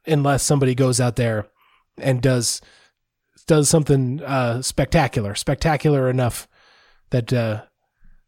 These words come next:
that we will mark it on our calendars, circle it, and remember it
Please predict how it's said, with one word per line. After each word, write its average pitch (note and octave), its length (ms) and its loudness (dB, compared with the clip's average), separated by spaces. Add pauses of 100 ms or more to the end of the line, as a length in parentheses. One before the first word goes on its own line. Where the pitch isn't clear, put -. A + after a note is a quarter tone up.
(240)
that B2+ 100 0
we B2+ 120 2
will A2+ 400 -4 (1400)
mark D#3+ 300 2
it E3 60 4
on E3+ 120 6
our E3+ 80 2
calendars, F3+ 460 -2
circle E3 340 2
it, D#3+ 80 6
and D#3+ 120 2
remember F3 340 2
it E3+ 220 -4